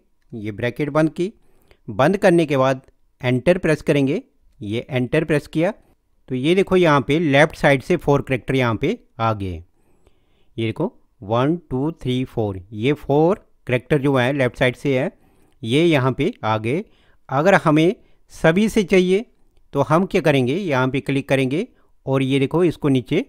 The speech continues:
ड्रैग करेंगे। ये ड्रैग किया, ड्रैग करने के बाद ये देखो सभी के यहाँ पे फोर कैरेक्टर आ जाएंगे। ये अमित यहाँ पे दिया गया है, ये फोर कैरेक्टर है, ये फोर कैरेक्टर आ गए।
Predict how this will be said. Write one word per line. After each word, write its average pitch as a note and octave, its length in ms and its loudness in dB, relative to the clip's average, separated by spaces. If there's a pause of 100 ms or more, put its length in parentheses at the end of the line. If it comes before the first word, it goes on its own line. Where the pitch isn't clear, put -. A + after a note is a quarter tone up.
(120)
ड्रैग A2 320 -2
करेंगे। F2+ 420 -8 (340)
ये G#2+ 140 -8
ड्रैग A#2+ 300 -2
किया, D3 240 -2 (420)
ड्रैग B2 320 0
करने C#3+ 260 0
के B2+ 100 -4
बाद A#2 200 -2
ये A2+ 140 -4
देखो C3+ 320 -6 (500)
सभी F3 320 0
के G3 120 0
यहाँ C#3+ 280 2
पे D3+ 160 -2
फोर C3 260 -2
कैरेक्टर A#2+ 360 -6
आ A2 80 -4
जाएंगे। F#2+ 460 -10 (400)
ये G#2 180 -4
अमित C#3 360 0
यहाँ C#3+ 200 0
पे D#3 140 -2
दिया D#3 180 0
गया D#3+ 220 0
है, D#3+ 140 -4 (200)
ये A2 140 -6
फोर B2+ 280 -2
कैरेक्टर D3 340 -4
है, D3+ 240 -2
ये A2 200 -8
फोर B2 240 -4
कैरेक्टर C#3 340 -6
आ C#3 120 2
गए। D3 220 -4